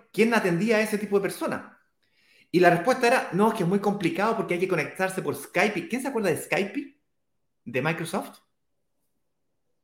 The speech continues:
Skype, esa, esa aplicación que tú te mandáis el, el, el contacto, uno te acepta, el otro y se conecta. Era complicado. Y luego comenzaron a aparecer otras aplicaciones de, de, de Zoom y otras varias más que,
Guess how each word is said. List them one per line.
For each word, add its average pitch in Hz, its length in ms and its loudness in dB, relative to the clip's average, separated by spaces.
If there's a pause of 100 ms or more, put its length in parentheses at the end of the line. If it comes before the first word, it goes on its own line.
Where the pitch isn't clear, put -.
(340)
Skype, 392 400 2
esa, 269 180 0
esa 226 140 -2
aplicación 220 440 -2
que 254 80 -4
tú 214 120 -4
te 214 80 4
mandáis 208 380 2
el, 202 160 4
el, 170 180 0
el 165 80 -6
contacto, 233 500 -6
uno 226 120 2
te 202 80 0
acepta, 311 320 -4
el 208 60 4
otro 202 140 2
y 190 260 -4 (100)
se 185 180 -2
conecta. 127 380 -2 (280)
Era 208 180 2
complicado. 160 500 0
Y 156 60 2
luego 233 220 2
comenzaron 214 400 0
a 202 40 0
aparecer 180 320 0
otras 208 220 0
aplicaciones 170 600 -2
de, 151 280 -2 (440)
de, 104 880 2 (100)
de 123 160 -6
Zoom 214 560 2
y 147 220 0
otras 165 220 2
varias 143 220 2
más 147 360 0
que, 110 540 -4